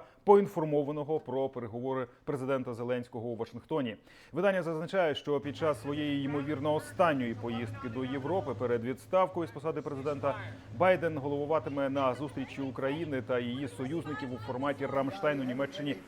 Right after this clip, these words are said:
дванадцятого жовтня. Членство в нато залишається ключовою метою України, але дуже мало хто з тридцяти двох членів Альянсу вважає, що це можливо без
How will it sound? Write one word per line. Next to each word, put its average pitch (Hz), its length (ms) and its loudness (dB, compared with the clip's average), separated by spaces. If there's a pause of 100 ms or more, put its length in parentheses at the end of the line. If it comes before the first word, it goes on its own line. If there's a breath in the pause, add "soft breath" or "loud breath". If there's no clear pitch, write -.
(140)
дванадцятого 127 760 2
жовтня. 120 440 0 (420 loud breath)
Членство 196 500 2
в 147 100 -4
нато 190 500 2
залишається 160 600 0
ключовою 175 800 0
метою 131 580 -2
України, 131 800 -2 (120)
але 131 340 4
дуже 165 560 2
мало 143 500 4
хто 120 200 -2
з - 40 -6
тридцяти 127 380 -6
двох 123 300 -6
членів 131 300 -2 (260 loud breath)
Альянсу 147 600 2
вважає, 131 460 2
що 123 200 -8
це 160 220 2 (260 loud breath)
можливо 156 680 0
без 147 360 4